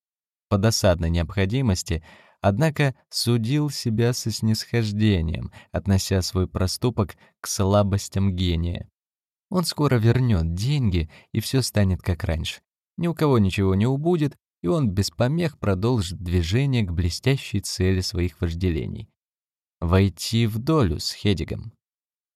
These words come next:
Прежде чем подняться на крыльцо своего дома, Вильямс постоял немного, широко расставив ноги, держась за подбородок, и воочию представил себя в роли партнёра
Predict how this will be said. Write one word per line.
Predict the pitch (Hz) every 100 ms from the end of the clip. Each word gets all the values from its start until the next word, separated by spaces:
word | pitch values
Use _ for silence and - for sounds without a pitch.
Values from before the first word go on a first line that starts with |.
| _ _ _ _ -
Прежде | 131 90 90
чем | - 92
подняться | 101 95 98 90 -
на | 87 82
крыльцо | 87 87 - 85
своего | - 82 87
дома, | 101 147 139 - - - -
Вильямс | 143 175 156 -
постоял | - 131 - 85 82 80 78 80
немного, | 101 127 139 139 139
широко | - 143 131 143
расставив | 139 - - 135 131 -
ноги, | 135 127 123 123 - - -
держась | 120 110 107 120 107
за | 107
подбородок, | - 101 113 135 160 151 - -
и | 131
воочию | 95 101 135 165 151 - 92
представил | - 90 - - - 147 131 120
себя | - - 92 110
в | 92 87
роли | 92 95 90 90 - _ _ _ _ _ _ _ -
партнёра | 92 - - 87 87 87 85 82